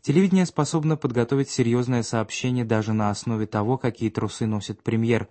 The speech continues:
считает социолог Яромир Волок. Брненский университет имени Масарика занимается изучением телевидения и его влиянием на нашу жизнь.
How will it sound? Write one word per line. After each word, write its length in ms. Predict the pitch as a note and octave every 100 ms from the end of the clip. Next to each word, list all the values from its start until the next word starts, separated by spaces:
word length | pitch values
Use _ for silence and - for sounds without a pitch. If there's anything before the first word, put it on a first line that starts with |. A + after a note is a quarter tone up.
| _ - -
считает 420 | - C3+ E3+ E3+
социолог 480 | D#3 - B2+ B2 B2
Яромир 400 | A#2 G#2+ A2 G#2+
Волок. 420 | A2+ G#2+ G#2+ G#2 - _ - - -
Брненский 560 | A#2 A#2 A2+ G#2 - A2
университет 680 | A2 G#2+ - G#2+ A2 A2
имени 260 | A#2 A2 A2
Масарика 540 | A#2 B2 E3 D#3+ D#3
занимается 640 | B2 A#2+ B2 C#3 D3 - C3
изучением 540 | A2+ G#2 B2+ B2 A#2
телевидения 680 | - A2 G#2+ B2+ C3+ C3 B2+
и 140 | C#3+
его 260 | C#3 A2 A2+
влиянием 540 | G#2+ G#2 G2 G2 G2+
на 100 | G2+
нашу 320 | G2+ F#2+ A#2
жизнь. 320 | G#2+ A#2 G#2